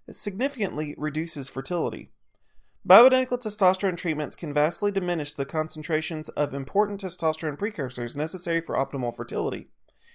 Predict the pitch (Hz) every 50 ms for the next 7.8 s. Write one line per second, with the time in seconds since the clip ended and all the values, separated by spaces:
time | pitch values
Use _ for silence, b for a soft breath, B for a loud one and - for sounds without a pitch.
0 | b b b - 185 226 233 262 277 - 226 202 - 196 190 196 196 190 190 190
1 | 185 - - 160 147 - - - - 143 139 139 - _ - - 147 143 135 135
2 | - - 113 78 73 - - - - _ _ _ _ _ b b b b b b
3 | b b b - 196 226 277 285 - - 165 147 147 - 156 147 - - - _
4 | _ _ - - - 175 190 214 214 - 254 226 - - 170 - - 185 170 185
5 | 190 185 165 156 151 - - - - - 151 143 139 135 127 117 123 113 113 110
6 | 107 113 113 - - - - - - _ _ _ _ _ - 190 214 214 - -
7 | 233 202 214 220 208 180 143 127 120 - - 117 - 135 135 -